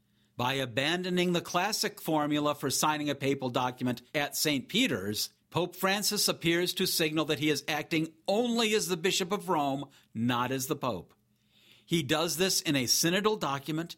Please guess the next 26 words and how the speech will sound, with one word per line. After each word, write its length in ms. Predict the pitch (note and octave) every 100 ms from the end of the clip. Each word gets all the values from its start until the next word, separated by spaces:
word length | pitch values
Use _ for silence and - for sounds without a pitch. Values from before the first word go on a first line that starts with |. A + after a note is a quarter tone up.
| -
in 160 | E3+ F3
which 200 | E3+ C#3
he 120 | C#3
strongly 840 | - - B2 D3+ F#3 A#3 A#3 A#3+
insists 720 | A#3+ A3+ - A3+ A#2 - - -
on 160 | G2+ G2
the 80 | G2+
Church's 480 | - D#3 D3+ D#3+ C#3
synodality. 800 | - C#3+ C#3+ A#2 G2 F2+ F2 - _ _ _ _ _ _ _ _ _ _ _ _ _ _ _ _ _ _ _ _ _ _ _ _ _ _ _ _ _ _
Except 380 | D3+ - A3 A3+
for 100 | D#3
its 140 | C#3
form, 480 | - C#3+ A#2+ F#2 G2 - _ _ _ _ _
Pope 200 | E3 E3
Francis 380 | F3+ F3 E3 D3
changed 360 | - E3 C3
nothing 480 | D3 D3+ - G#2 G#2+
of 180 | A#2+ B2+
the 80 | C3
synod's 400 | - D#3+ C#3+ B2+
prior 340 | - C3+ C#3+
documents 600 | C#3+ B2 A#2+ B2 G#2+ A2
in 60 | C3
this 200 | B2+ -
new 160 | C#3
exhortation. 800 | B2 A#2+ C3 B2 B2+ B2 - D2